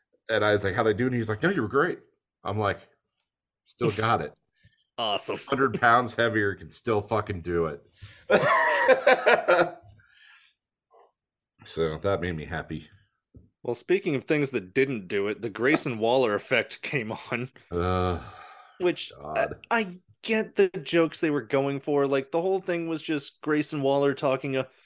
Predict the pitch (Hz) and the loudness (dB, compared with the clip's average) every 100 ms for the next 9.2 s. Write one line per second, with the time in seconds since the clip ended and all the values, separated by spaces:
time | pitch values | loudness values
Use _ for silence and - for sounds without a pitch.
0 | _ _ _ - 139 143 131 131 - 135 | _ _ _ -6 0 2 2 2 2 2
1 | 135 143 135 139 - 139 - - 139 131 | 2 0 0 0 -2 -4 -4 -2 -2 0
2 | 139 131 117 127 127 123 123 127 120 - | -2 -2 2 2 2 -2 -2 -4 -6 -10
3 | - 127 147 143 147 147 - 139 127 - | -10 -2 -2 2 2 2 0 -4 -4 -2
4 | 131 127 127 123 120 143 120 123 123 117 | -2 0 -2 -2 -2 -4 -4 -2 -2 -4
5 | 117 104 - 104 113 123 - 98 - - | -6 -8 -4 -4 -4 -8 -14 -12 -12 -14
6 | - _ _ _ _ _ _ _ _ - | -20 _ _ _ _ _ _ _ _ -14
7 | - - - - - _ _ _ _ _ | -14 -18 -20 -20 -20 _ _ _ _ _
8 | _ _ - - 202 190 - 208 - _ | _ _ -20 0 0 0 -2 -2 -2 _
9 | - | -16